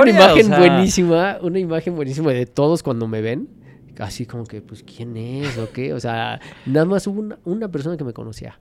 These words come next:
Speaker 1: ¿En serio?
Speaker 2: De ahí, de ellos. Sí.
Speaker 1: Y después te conocieron,
Speaker 2: No, hombre, ya
Speaker 1: y
Speaker 2: después ya
Speaker 1: bien.
Speaker 2: todo, sí, sí. Y me empecé a llevar súper bien,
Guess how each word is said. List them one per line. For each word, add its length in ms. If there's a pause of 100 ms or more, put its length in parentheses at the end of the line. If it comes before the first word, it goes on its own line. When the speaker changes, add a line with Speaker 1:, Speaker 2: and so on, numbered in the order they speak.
Speaker 1:
¿En 120
serio? 540
Speaker 2:
De 120
ahí, 260
de 120
ellos. 380 (400)
Sí. 140 (480)
Speaker 1:
Y 180
después 360
te 120
conocieron, 460
Speaker 2:
No, 80
hombre, 180
ya 180
Speaker 1:
y 60
Speaker 2:
después 280
ya 140
Speaker 1:
bien. 120
Speaker 2:
todo, 180
sí, 220 (220)
sí. 280
Y 80
me 100
empecé 240
a 40
llevar 220
súper 320
bien, 280